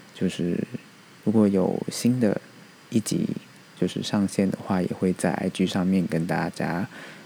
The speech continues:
呃，宣布，然后也会在I G上面分享一些大概日常生活的一些想法，嗯，或者是一些照片吧，或者是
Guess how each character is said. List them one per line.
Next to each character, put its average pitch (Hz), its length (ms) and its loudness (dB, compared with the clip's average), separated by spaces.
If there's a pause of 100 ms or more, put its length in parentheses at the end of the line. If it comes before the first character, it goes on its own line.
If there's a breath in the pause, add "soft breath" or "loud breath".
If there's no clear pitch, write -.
(320 loud breath)
呃， - 160 -4 (440)
宣 107 280 2
布， 107 220 8 (260)
然 - 160 -6
后 - 380 0
也 - 140 0
会 95 340 4 (220)
在 90 140 2
I 92 160 0
G - 180 -4
上 95 180 0
面 98 160 2
分 92 200 0
享 - 260 -4
一 - 40 -2
些 101 240 -4
大 92 140 -4
概 - 260 -4 (480 loud breath)
日 120 120 4
常 - 240 -4
生 98 240 0
活 - 240 -2
的 - 180 -4
一 - 80 -4
些 90 420 -2 (1400 loud breath)
想 - 240 -4 (120)
法， - 260 0 (200)
嗯， 127 120 0 (300)
或 110 80 2
者 98 100 4
是 95 160 2
一 - 20 4
些 - 140 0
照 - 240 2
片 92 260 0
吧， - 240 -4
或 98 120 2
者 82 120 4
是 95 300 0